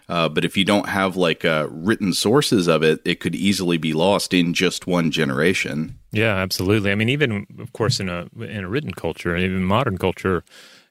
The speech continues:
Speaker 2: there is still the, the, the risk of slipping into another dark age. Uh, and, and of course, writers have been, um, been discussing this, uh, f-, for pretty much as, as, as long as, as we've s-, been out of the dark ages. Um,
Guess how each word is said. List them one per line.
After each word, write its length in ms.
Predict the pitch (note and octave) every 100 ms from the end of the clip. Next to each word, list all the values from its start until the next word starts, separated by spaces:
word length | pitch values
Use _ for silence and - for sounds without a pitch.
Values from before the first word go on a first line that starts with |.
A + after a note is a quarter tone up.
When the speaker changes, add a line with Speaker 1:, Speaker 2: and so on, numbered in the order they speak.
| -
Speaker 2:
there 500 | - - - B2 A2+
is 220 | A2+ G#2+
still 400 | - - C#3 B2+
the, 200 | A2 G#2+ F2
the, 240 | G2 A2+
the 160 | F2+ G#2+
risk 420 | G#2+ B2 - -
of 80 | G#2
slipping 500 | - A#2+ G#2 G#2 F2+
into 480 | E2+ - G2+ F#2+ F2+ -
another 320 | G#2+ G2 G2
dark 320 | G2 F#2 -
age. 440 | G#2+ G2 D#2 - - - - _ -
Uh, 160 | F#2 E2+
and, 160 | E2+ -
and 120 | -
of 80 | -
course, 220 | F#2+ -
writers 260 | F#2 E2+ E2
have 140 | D2+
been, 240 | F2 E2
um, 260 | E2 D2+ D#2+ - _ _ _ _ _
been 100 | G2
discussing 460 | F2+ - F#2 F2+ E2
this, 360 | E2 - - A#2+ -
uh, 60 | G2 G2+
f-, 160 | - - _ -
for 120 | A#2+
pretty 160 | D#3 C3+
much 160 | A#2
as, 160 | A2 G#2
as, 160 | A2+ F2 - A#2 G2 - E2 -
as 260 | A#2 G2+
long 340 | A2+ A#2 A2+ G#2+
as, 220 | G2 F#2+
as 220 | G#2 F#2+
we've 280 | G#2+ G2 F2+ -
s-, 180 | - - -
been 180 | A2 A#2+
out 260 | A2 B2+ A2+
of 100 | F2
the 60 | F2+
dark 300 | G#2 F2 F#2
ages. 420 | E2+ E2 D2 - - - - - - _
Um, 420 | F2+ F2 E2 E2+